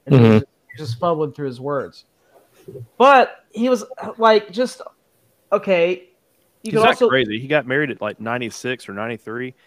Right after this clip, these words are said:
Speaker 3: Um,
Speaker 1: Oh, really?
Speaker 3: again, I'm sure it's, it's not his first wife, but, you know, it doesn't, you can't be crazy to get married at ninety-three. I'm sure he's perfectly mentally there.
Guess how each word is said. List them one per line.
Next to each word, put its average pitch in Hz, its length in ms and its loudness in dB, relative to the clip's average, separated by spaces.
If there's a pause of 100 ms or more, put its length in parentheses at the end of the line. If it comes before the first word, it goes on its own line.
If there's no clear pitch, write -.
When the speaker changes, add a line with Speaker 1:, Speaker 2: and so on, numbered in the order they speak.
(560)
Speaker 3:
Um, 95 360 -8
Speaker 1:
Oh, 135 180 -6
really? 151 380 -6 (420)
Speaker 3:
again, 101 340 -8
I'm 98 100 -10
sure 95 200 -10
it's, - 160 -16 (120)
it's 92 180 -16
not 101 140 -8
his 92 100 -14
first 110 300 -10
wife, 107 240 -4 (100)
but, - 140 -12 (360)
you 113 100 -10
know, 95 120 -6
it 120 40 -8
doesn't, 139 260 -6 (380)
you - 120 -20
can't - 160 -6
be 98 80 -6
crazy 101 320 -6
to 87 60 -16
get 90 140 -14
married 95 180 -8
at - 60 -16
ninety-three. 92 400 -12
I'm 107 100 -14
sure 104 180 -12
he's 92 140 -16
perfectly 95 680 -14 (960)
mentally 101 280 -10
there. 92 260 -12